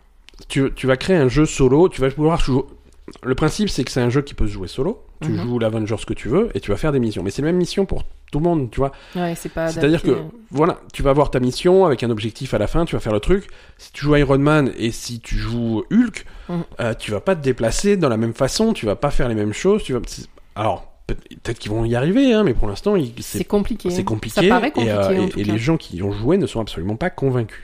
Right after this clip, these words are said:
Speaker 2: Mhm.
Speaker 1: Euh, voilà, à voir. Euh, à voir, à voir. Après, euh, alors qu'est-ce qu'on a noté ? Animal Crossing.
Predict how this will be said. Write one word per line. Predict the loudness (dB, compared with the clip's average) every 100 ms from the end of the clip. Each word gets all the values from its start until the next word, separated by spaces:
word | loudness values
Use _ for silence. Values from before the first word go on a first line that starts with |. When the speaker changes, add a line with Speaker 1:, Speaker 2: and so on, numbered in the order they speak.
| -10
Speaker 2:
Mhm. | -8 -6 -8 -10 -16 -20 -20 -20 -20 -20 -20 _ _ 0
Speaker 1:
Euh, | 2 2 2 0 2 2 0 0 -2
voilà, | -4 -4 -12 -2
à | 2
voir. | 2 2 -2 -6 -4
Euh, | -4 -2 0 0 0 0 0 0
à | -2
voir, | -2 -4
à |
voir. | -6 -8 -14 -6
Après, | -4 0 4 4 4
euh, | 4 2 2
alors | 0 0
qu'est-ce | -2 -4
qu'on | -2 0 2
a | 2
noté ? | 0 0 -2
Animal | 0 -2 -4
Crossing. | -4 -4 -2 0 0